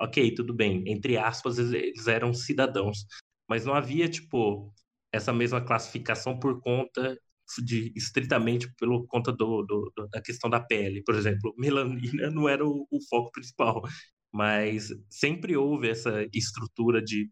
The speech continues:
poder, por exemplo, é, é aquela coisa, né, o meu grupo, quem tá fora disso é inimigo, entendeu? É,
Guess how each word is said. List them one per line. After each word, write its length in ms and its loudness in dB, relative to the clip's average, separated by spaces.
poder, 440 2
por 120 -2
exemplo, 440 0
é, 60 -4
é 220 2
aquela 220 -2
coisa, 280 4
né, 80 -2
o 100 -6
meu 200 4
grupo, 300 -2
quem 160 -6
tá 120 2
fora 340 2
disso 320 -2
é 60 4
inimigo, 440 0
entendeu? 360 0
É, 200 0